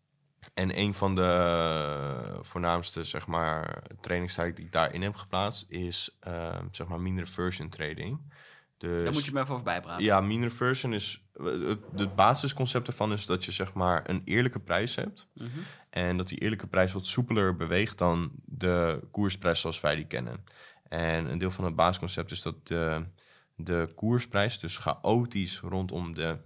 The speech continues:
Speaker 1: quote-unquote eerlijke prijs heen beweegt, omdat mensen niet compleet geïnformeerd zijn en niet compleet geïnformeerd kunnen zijn. Klinkt dat aannemelijk,
Speaker 2: Ja,
Speaker 1: zeg
Speaker 2: ja,
Speaker 1: maar, ja?
Speaker 2: ja, ja.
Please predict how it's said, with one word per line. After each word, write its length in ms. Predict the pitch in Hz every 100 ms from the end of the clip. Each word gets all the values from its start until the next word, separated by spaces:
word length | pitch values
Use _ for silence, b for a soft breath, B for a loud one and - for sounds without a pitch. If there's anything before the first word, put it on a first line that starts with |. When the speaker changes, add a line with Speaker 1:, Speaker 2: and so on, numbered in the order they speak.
| -
Speaker 1:
quote-unquote 640 | - 67 71 76 69 71 -
eerlijke 260 | 92 101 -
prijs 260 | 90 87
heen 180 | 90 87
beweegt, 380 | 82 82 82 -
omdat 340 | 92 85 82
mensen 300 | 92 90 -
niet 140 | 87 -
compleet 340 | 80 73 76
geïnformeerd 480 | - 80 82 80 80
zijn 140 | 50
en 100 | -
niet 160 | 85 87
compleet 440 | - - 80 - _ -
geïnformeerd 600 | - - 85 80 78 -
kunnen 240 | 90 71
zijn. 260 | - - - _
Klinkt 220 | - 101
dat 100 | 110 - _ _
aannemelijk, 440 | - 98 101 113 113
Speaker 2:
Ja, 40 | -
Speaker 1:
zeg 40 |
Speaker 2:
ja, 60 | 160
Speaker 1:
maar, 100 | 95
ja? 220 | 127 -
Speaker 2:
ja, 60 |
ja. 80 | 101